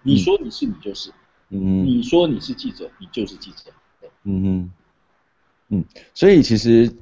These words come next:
Speaker 2: 从你们在协商的这个结果是一种自我认定嘛，对不对？
Speaker 1: 呃，对，当然是自我认定。这个
Speaker 2: 嗯。
Speaker 1: 没有，没有，没有任何人，因为，因为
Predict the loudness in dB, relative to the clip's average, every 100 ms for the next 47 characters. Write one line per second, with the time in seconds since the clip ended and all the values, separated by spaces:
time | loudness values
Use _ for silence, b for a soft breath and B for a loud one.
0 | -10 -4 0 0 0 0 0 -2 -2 -2
1 | -2 -2 -2 -2 -2 -2 -4 -4 -6 -4
2 | -4 -4 -6 -10 -4 -2 -2 -4 -6 -8
3 | -10 -10 -8 -6 -8 -14 _ 0 0 2
4 | 4 2 0 -8 -8 -8 -10 -14 -18 -10
5 | -4 -2 -2 -6 -12 -6 -6 -6 0 2
6 | 2 0 0 0 0 -2 -2 -6 -12 -14
7 | -14 -12 -8 -8 -10 _ _ _ _ _
8 | -2 2 4 2